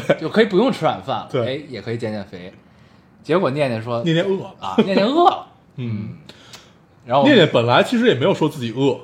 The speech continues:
Speaker 1: 啊。
Speaker 2: 是我们在，就是当时从那个商场要下到地库的电梯里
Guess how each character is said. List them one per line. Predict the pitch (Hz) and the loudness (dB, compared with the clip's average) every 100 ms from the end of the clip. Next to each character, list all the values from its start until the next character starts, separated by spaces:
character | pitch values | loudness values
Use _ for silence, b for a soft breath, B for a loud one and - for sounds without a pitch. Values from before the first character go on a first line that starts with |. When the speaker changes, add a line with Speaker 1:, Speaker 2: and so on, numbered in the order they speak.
| - | -16
Speaker 1:
啊。 | 95 85 | -16 2
Speaker 2:
是 | 208 | 4
我 | 151 | 6
们 | 120 | 2
在， | 120 170 147 139 - b b b | 2 2 2 -2 -8 b b b
就 | 165 | -2
是 | 139 139 | 0 0
当 | 139 190 | 0 0
时 | 196 | 0
从 | 170 | 0
那 | 180 | 0
个 | 160 | 0
商 | 196 196 | 2 0
场 | 156 113 | 0 2
要 | 147 151 | 4 4
下 | 170 | 2
到 | 170 175 | 0 0
地 | 190 170 | -2 -4
库 | - | 0
的 | 151 135 | 2 2
电 | 190 139 | 0 0
梯 | - 247 | -2 -2
里 | 165 | -2